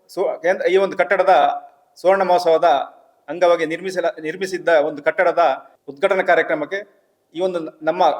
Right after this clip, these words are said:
ಈ ಸಂಘದ ಏನು ಪಿಲ್ಲರ್ ಅಂತ ಹೇಳ್ತೇವೆ, ಸ-, ಸದಸ್ಯರನ್ನ, ಅವರನ್ನ ಈ ಒಂದು ಉದ್ಘಾಟನಾ ಕಾರ್ಯಕ್ರಮಕ್ಕೆ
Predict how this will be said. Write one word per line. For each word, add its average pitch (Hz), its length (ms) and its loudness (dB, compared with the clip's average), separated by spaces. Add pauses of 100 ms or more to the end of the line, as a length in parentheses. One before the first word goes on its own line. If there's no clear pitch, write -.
(460)
ಈ 180 100 -4
ಸಂಘದ 175 640 2 (440)
ಏನು 165 540 -2 (220)
ಪಿಲ್ಲರ್ 196 220 2
ಅಂತ 196 160 0
ಹೇಳ್ತೇವೆ, 151 560 0
ಸ-, - 160 -20 (400)
ಸದಸ್ಯರನ್ನ, 175 520 0 (920)
ಅವರನ್ನ 180 280 2 (240)
ಈ 160 60 -6
ಒಂದು 160 560 -4 (180)
ಉದ್ಘಾಟನಾ 180 300 2
ಕಾರ್ಯಕ್ರಮಕ್ಕೆ 165 920 0